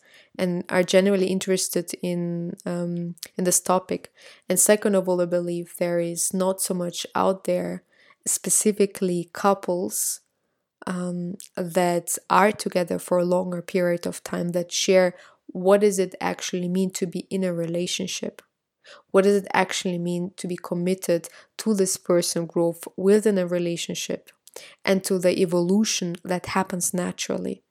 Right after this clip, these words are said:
Because on the outside, sometimes it seems so effortlessly and so easy and so just hap-, ha-, happens naturally, right?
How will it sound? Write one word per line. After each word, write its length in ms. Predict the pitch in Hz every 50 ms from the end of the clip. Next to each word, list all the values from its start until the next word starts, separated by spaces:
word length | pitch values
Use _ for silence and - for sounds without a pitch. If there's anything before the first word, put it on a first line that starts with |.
| _ _ - - - - - _
Because 320 | - 190 - 208 202 202 220
on 120 | 208 208
the 140 | 202 196 190
outside, 600 | 190 202 214 - - - 196 180 175 175 175 -
sometimes 540 | - - 185 180 180 - 180 175 175 - -
it 140 | 175 - -
seems 320 | - - 185 180 180 -
so 420 | - - - 180 170 170 165 - -
effortlessly 1040 | - 180 180 - - 196 202 196 - 208 208 208 208 - - - 220 208 208 208 -
and 180 | - 180 180 -
so 220 | - - 180 180 -
easy 460 | - 190 202 202 196 208 208 202 196
and 240 | 185 180 175 175 175
so 560 | - - - 180 180 175 175 175 175 175 - - - - - - _
just 200 | - - 185 -
hap-, 360 | - - 196 190 - - - 190
ha-, 200 | 180 - - - _ _ _ -
happens 440 | 190 - 190 185 - 180 175 - -
naturally, 520 | 185 175 180 180 - - - - 185 180
right? 360 | 175 170 - - 196 - -